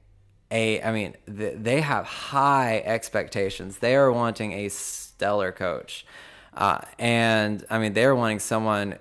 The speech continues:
who is committed to this, and it was thrilling. And so before I applied, I read, um, online, I got on your website and read, and I saw even how the website is designed. It's,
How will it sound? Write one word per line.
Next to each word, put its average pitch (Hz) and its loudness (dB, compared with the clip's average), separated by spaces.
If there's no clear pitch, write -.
who 107 -2
is 101 -2
committed 98 -2
to 95 -6
this, - -8
and 107 0
it 117 2
was 117 -2
thrilling. 101 -4
And 110 0
so 110 4
before 104 0
I 123 6
applied, 113 4
I 101 0
read, 110 2
um, 107 0
online, 107 2
I 107 0
got 107 0
on 104 -4
your 101 -2
website 104 0
and 98 -6
read, 104 2
and 107 -6
I 113 -2
saw 139 4
even 123 0
how 110 -4
the 107 -6
website 101 -2
is 98 -4
designed. 110 -2
It's, 104 -6